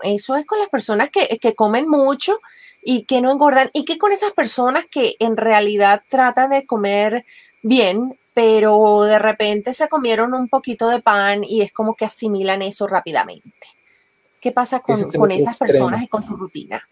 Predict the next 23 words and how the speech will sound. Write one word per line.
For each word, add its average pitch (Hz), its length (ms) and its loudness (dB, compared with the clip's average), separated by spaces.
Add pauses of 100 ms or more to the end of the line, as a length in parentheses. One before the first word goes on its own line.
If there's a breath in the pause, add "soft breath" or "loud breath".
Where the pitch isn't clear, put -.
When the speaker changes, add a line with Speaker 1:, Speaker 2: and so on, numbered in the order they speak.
(280)
Speaker 1:
Ujú, 262 320 0
que 247 80 0
es 214 160 -2
el 196 120 2
otro 160 200 -4
extremo. - 400 -10 (140)
Speaker 2:
Exacto. - 760 -6 (100)
Ese 160 160 -2
es - 80 -8
el 190 100 4
otro 185 180 2
extremo, 185 420 2
son 170 180 2
los 160 240 2
endomorfos. 127 800 -4 (540)
¿Sí? 110 180 -10
Los 135 340 -4
endomorfos 156 480 -2 (340 loud breath)
son 147 140 2
las 147 100 2
Speaker 1:
Sí. - 20 -14
Speaker 2:
personas 165 420 0
que, 139 220 -2